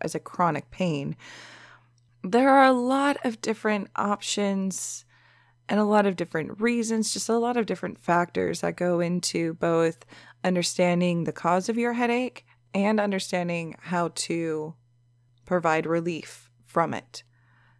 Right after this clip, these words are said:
I do have a few friends who suffer from headaches, uh, one specifically migraines. Her whole family,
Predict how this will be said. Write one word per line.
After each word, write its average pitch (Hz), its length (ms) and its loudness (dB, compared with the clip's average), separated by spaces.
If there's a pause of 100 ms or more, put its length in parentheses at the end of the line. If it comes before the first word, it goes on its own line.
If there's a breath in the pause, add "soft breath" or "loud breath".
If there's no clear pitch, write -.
(160)
I 190 80 -4
do 196 200 2
have 196 180 2
a 185 100 2
few 233 300 -4
friends 185 840 -2
who 180 380 0
suffer 170 560 -2
from 180 220 0
headaches, 156 600 -4
uh, 160 200 -2
one 175 480 -2
specifically 165 640 -4
migraines. 170 720 0
Her 160 160 -2
whole 165 300 2
family, 156 760 -4